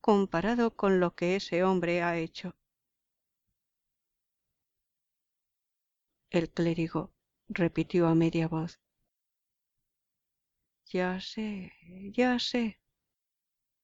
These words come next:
Tengo oído mucho. Es un hombre terrible, un libertino, un masón".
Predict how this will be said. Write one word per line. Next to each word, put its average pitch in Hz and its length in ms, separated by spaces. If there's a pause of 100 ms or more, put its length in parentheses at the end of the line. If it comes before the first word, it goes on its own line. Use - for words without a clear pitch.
(140)
Tengo 247 440
oído 220 320
mucho. 180 440 (1500)
Es 180 260
un 190 160
hombre 220 320
terrible, 214 640 (1200)
un 185 260
libertino, 208 840 (1200)
un 202 340
masón". 226 580